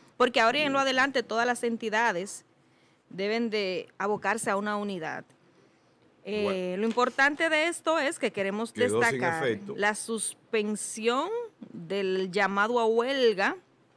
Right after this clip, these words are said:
Speaker 1: Mira qué interesante esto que
Speaker 2: Para
Speaker 1: plantea
Speaker 2: los días
Speaker 1: An-
Speaker 2: catorce y quince de este mes.
Speaker 1: Dice
Speaker 2: Eso era ahora reciente.
Speaker 1: Sí, sí, la semana de arriba.
Speaker 2: Ujú.
Speaker 1: Dice, queda por ver si antes que concluya el año dos mil veinticuatro, los grupos populares que compiten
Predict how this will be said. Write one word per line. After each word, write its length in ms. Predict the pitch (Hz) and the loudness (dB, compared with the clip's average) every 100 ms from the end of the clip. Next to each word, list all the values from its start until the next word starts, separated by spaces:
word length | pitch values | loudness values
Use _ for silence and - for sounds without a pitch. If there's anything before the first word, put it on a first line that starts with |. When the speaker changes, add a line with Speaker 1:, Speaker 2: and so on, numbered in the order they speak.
| _ - - - | _ -20 -10 0
Speaker 1:
Mira 200 | 233 339 | 0 0
qué 80 | |
interesante 440 | 370 320 320 285 302 | 0 0 2 2 2
esto 140 | 302 | 2
que 100 | 285 | 2
Speaker 2:
Para 200 | 294 254 233 | 2 2 2
Speaker 1:
plantea 180 | 220 254 | 4 4
Speaker 2:
los 80 | 247 | 6
días 120 | 240 | 4
Speaker 1:
An- 80 | 139 | 2
Speaker 2:
catorce 540 | - 120 - 147 151 123 | 2 0 2 0 0 -6
y 40 | |
quince 420 | 113 107 98 107 | -4 -4 -2 -2
de 100 | 98 | -2
este 180 | 92 110 | -2 -6
mes. 360 | 85 80 - - _ _ _ - - | -8 -12 -18 -20 _ _ _ -20 -14
Speaker 1:
Dice 240 | 202 247 262 | -4 -2 0
Speaker 2:
Eso 60 | 123 | 2
era 100 | 127 | 4
ahora 380 | 135 160 165 | 4 4 0
reciente. 520 | 131 113 143 156 - - | -2 -6 -8 -12 -12 -4
Speaker 1:
Sí, 320 | 269 233 208 | 2 2 2
sí, 240 | - 240 | 0 2
la 160 | 277 302 | 2 2
semana 420 | 285 233 233 240 | 2 2 4 2
de 80 | 240 | 2
arriba. 380 | 240 302 185 170 | 2 0 -2 -2
Speaker 2:
Ujú. 220 | 208 196 | -6 -4
Speaker 1:
Dice, 240 | 254 302 285 | 0 0 4
queda 240 | 320 381 | 4 4
por 320 | 392 415 302 | 4 2 4
ver 340 | 262 233 214 226 | 4 4 4 2
si 240 | - 254 | 2 4
antes 360 | 254 415 466 - | 4 4 2 4
que 160 | 285 | 2
concluya 600 | 262 269 - 269 320 254 | 4 0 0 0 2 4
el 80 | 208 | 6
año 220 | 214 254 | 4 4
dos 140 | 254 269 | 2 4
mil 200 | 277 269 | 4 4
veinticuatro, 760 | 262 277 247 226 202 196 220 | 4 2 0 4 4 4 2
los 300 | 220 233 226 | 2 4 2
grupos 560 | 214 247 349 - 427 - | 0 -2 0 2 2 4
populares 880 | 311 277 277 247 247 269 214 214 - | 4 4 4 2 4 4 4 0 0
que 240 | - 233 | 4 4
compiten 880 | 233 233 208 - 285 370 - 214 185 | 6 4 4 -2 2 4 4 2 0